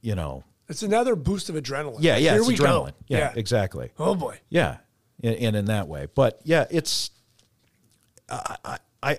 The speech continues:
Speaker 1: I felt like I was, like, I felt like I was ready for, like, larger things, right? Um, and so eventually the opportunity came to,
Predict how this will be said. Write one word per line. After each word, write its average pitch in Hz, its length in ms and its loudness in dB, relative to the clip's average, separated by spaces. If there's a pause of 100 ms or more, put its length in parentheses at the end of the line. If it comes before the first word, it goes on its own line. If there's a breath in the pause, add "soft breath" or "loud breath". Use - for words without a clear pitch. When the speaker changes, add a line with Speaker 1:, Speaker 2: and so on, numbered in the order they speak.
Speaker 1:
I 139 100 2
felt 208 420 2
like 143 240 2
I 127 120 4
was, 107 540 0 (420)
like, 123 220 -6 (160)
I 123 60 -6
felt 175 200 0
like 147 160 0
I 135 40 4
was 104 200 -2
ready 101 260 0
for, 78 420 -6 (120)
like, 73 180 -10 (160)
larger 71 300 -8
things, - 440 -18
right? 64 240 -14 (680 loud breath)
Um, 78 760 -6 (880)
and 127 120 -2
so 120 580 4 (1000)
eventually 175 360 0
the 120 120 2
opportunity 117 540 -2
came 92 360 -4
to, 78 540 -6